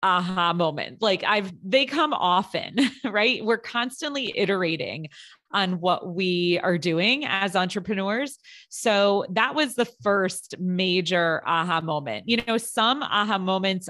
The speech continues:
are sneaky, some are sad, some are, you know, when you have a realization that, uh, for instance, prior to that, I really thought I wanted to be a straight up coach, a life coach.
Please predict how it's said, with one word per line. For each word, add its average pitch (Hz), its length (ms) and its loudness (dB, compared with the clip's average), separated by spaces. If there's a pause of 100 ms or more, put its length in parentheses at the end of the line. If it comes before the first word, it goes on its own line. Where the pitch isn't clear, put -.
are 175 480 4 (380)
sneaky, 220 920 0
some 226 260 0
are 185 120 2
sad, 214 920 0
some 220 260 0
are, 214 460 2
you 233 120 0
know, 220 80 2
when 208 100 2
you 214 80 0
have 202 220 0
a 220 60 2
realization 214 880 0
that, 185 400 2 (420)
uh, - 260 -4
for - 260 -4
instance, 208 600 0
prior 302 440 0
to 247 140 -6
that, 180 380 2 (100)
I 247 280 2
really 226 600 0
thought 196 280 2
I 190 160 4
wanted 180 480 0
to 180 400 4
be 175 260 -2
a 175 40 2
straight 214 480 0
up 190 380 2
coach, - 640 -4
a 196 80 0
life 180 320 0
coach. - 460 -8